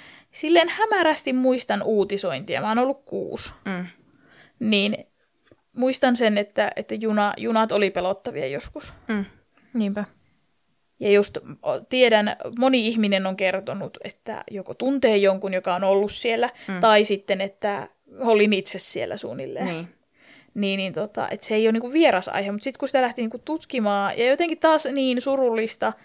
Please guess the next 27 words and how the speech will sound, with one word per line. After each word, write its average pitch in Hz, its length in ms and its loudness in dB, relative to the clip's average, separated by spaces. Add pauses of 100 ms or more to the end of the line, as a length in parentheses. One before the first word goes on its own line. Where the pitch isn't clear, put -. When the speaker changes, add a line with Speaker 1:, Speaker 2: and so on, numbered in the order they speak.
(400)
Speaker 1:
vähän 427 260 -2
kuin 381 100 4
siinä 349 240 0
Dekun 392 300 6
metropalossa, 208 880 0
että, 233 240 -10 (320)
että, - 240 -8
että 233 180 -4
kun 254 100 -2
se 277 80 2
oli 269 160 4
niinku 254 180 -2
sen 269 160 -4
kuskin 202 460 -6
vika 185 300 -4
tavallaan. 131 580 -4
Siis 247 180 2
Speaker 2:
Mm. 185 60 -10 (280)
Speaker 1:
okei, 240 220 6
hänen, 269 340 2
tässä 277 260 4
kohtaa 254 280 4
se 220 80 2
oli 202 240 2 (360)
to-, 220 100 0 (200)
puhdas 214 540 0 (320)
vahinko, 156 560 -4